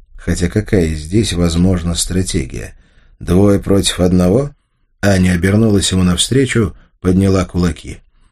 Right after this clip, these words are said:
Арсен отступил на шаг, показал на себя, на Аню, потом за спину на вершину горы. «Царь горы Анатолий. Время до победы — двадцать две,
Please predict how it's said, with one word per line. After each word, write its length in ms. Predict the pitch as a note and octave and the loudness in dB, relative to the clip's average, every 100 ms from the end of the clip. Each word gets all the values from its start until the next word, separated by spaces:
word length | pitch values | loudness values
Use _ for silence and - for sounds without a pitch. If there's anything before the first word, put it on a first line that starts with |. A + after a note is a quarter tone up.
| _ | _
Арсен 380 | F2 E2+ G#2 G2 | -2 0 2 0
отступил 600 | F2+ - G#2+ F#2+ F#2+ D#2+ | 0 0 -2 0 0 0
на 140 | E2 | -2
шаг, 320 | E2 A#2+ B2 - | 0 0 0 -4
показал 440 | D#2+ F#2 F2+ F2+ | -6 -2 -2 0
на 140 | F2 | 0
себя, 380 | E2 F2 F#2+ C3 | -2 -4 0 0
на 240 | F#2 F2 A#2+ | 0 2 2
Аню, 280 | A2+ E2+ - _ | 2 0 -6 _
потом 380 | G#2+ G#2+ A2 F#2+ | -2 2 2 2
за 220 | A2+ C#3 | 2 2
спину 340 | - A2 A2 | 0 0 2
на 120 | G2+ | 2
вершину 540 | G2 F#2+ F2 G#2 G2 F#2+ | 2 0 0 0 2 2
горы. 380 | F#2+ F2+ C#2+ - _ _ _ _ | 0 0 -4 -8 _ _ _ _
«Царь 360 | - F2+ G#2 F#2+ | -2 0 2 0
горы 420 | F2 F2 G#2 - | 0 2 2 0
Анатолий. 760 | - G2+ G2+ F#2+ E2 C#2+ - - _ _ | 0 2 0 0 -2 -2 -10 -14 _ _
Время 460 | D#2+ E2 A2 G#2 F#2 | -2 2 2 2 0
до 100 | F2+ | -2
победы — 440 | E2+ F#2 C3 A2 | 0 2 2 0
двадцать 600 | F2 F#2 A2 - - D#2 | 0 2 2 0 -6 -6
две, 360 | C#2+ A2 C3+ | 0 2 2